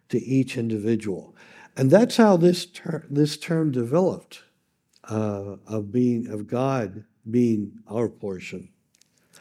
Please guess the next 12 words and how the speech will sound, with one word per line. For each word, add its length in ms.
And 120
that 160
began 560
with 300
the 120
Levites. 680
A 140
moment 500
ago, 320
I 100
said 280
that 200